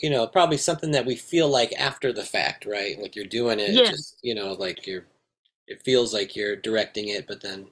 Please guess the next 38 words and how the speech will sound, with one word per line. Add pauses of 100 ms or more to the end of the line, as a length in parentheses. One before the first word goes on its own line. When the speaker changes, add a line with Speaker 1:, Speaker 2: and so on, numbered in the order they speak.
(120)
Speaker 1:
you
know, (440)
when
it's
finished,
there's
a, (760)
afterwards,
you're
kind
of
like, (640)
"Where'd
that
come
from?" (840)
Um, (360)
Speaker 2:
Yes. (100)
Speaker 1:
I (140)
feel
like
that's,
I
feel
like
that's
pretty, (800)
I
would
hope
that's
a
universal
thing
<laughs>
for,
uh,
Speaker 2:
Yeah.